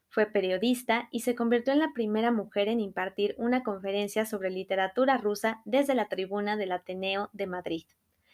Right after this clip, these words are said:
Era justo y necesario que Emilia tuviera su museo, ¿no lo creen? El recinto está ubicado en La Coruña, España, y está sentado en la que fue la vivienda de la escritora, cuyo edificio data del siglo dieciocho.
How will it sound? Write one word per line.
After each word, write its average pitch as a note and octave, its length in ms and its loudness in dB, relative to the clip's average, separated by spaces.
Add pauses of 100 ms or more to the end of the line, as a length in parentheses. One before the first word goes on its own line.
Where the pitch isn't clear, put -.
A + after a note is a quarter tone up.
(460)
Era E4 160 8
justo D4 260 6
y C#4+ 40 8
necesario G#3+ 540 4
que G3+ 100 -2
Emilia G3 380 2
tuviera F#3+ 300 0
su F#3+ 160 -8
museo, F3+ 600 0
¿no G3+ 100 2
lo G3+ 160 4
creen? G3+ 340 0 (1160)
El B3 140 4
recinto D4 340 4
está E4 160 2
ubicado A#3 400 2
en A3 120 4
La F#3+ 140 -2
Coruña, G3+ 520 -2
España, A3+ 680 0 (100)
y A#3 120 4
está C#4+ 200 4
sentado C#4+ 420 0
en A3+ 100 2
la G#3 100 -2
que F#3 120 -8
fue G#3 180 0
la A3 120 2
vivienda F3+ 440 0
de F#3 80 -4
la F#3+ 80 -2
escritora, A3 560 -2 (500)
cuyo C#4+ 260 2
edificio A#3 480 0
data G3 260 2
del F#3+ 160 -4
siglo F3+ 280 -4
dieciocho. F3 540 -8